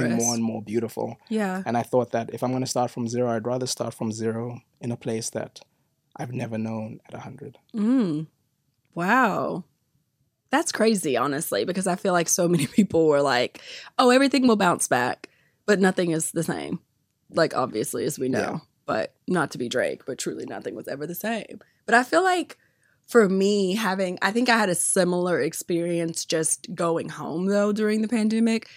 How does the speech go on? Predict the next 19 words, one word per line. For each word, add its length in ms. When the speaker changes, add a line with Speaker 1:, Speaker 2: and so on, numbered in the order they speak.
Speaker 1:
So 140
then 120
I 80
was 140
able 240
to, 80
like, 240
come 360
back 360
to 80
L 200
A 180
and 120
be 80
like, 160
Speaker 2:
Mm-hmm. 80
Speaker 1:
"Okay, 140
we're, 240
like, 320